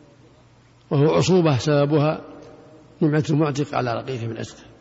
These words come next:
فيرث بها المعتق هو عصبته المتعصب من أنفسهم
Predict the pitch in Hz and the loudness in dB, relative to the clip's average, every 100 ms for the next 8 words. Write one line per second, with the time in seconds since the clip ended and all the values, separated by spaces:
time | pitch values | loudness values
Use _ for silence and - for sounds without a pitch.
0 | - - - - - - _ - 151 139 | -20 -20 -20 -20 -20 -20 _ 0 2 4
1 | 143 143 139 156 135 110 - - - - | 4 4 4 4 0 -4 -10 -14 -18 -4
2 | 117 139 131 120 131 135 185 139 - - | 2 2 2 -2 -2 -4 -4 -8 -12 -20
3 | - - - - 160 143 131 107 127 139 | -20 -20 -18 -6 -4 -2 -2 -2 -2 0
4 | 135 139 135 135 151 165 | 0 0 0 0 0 -2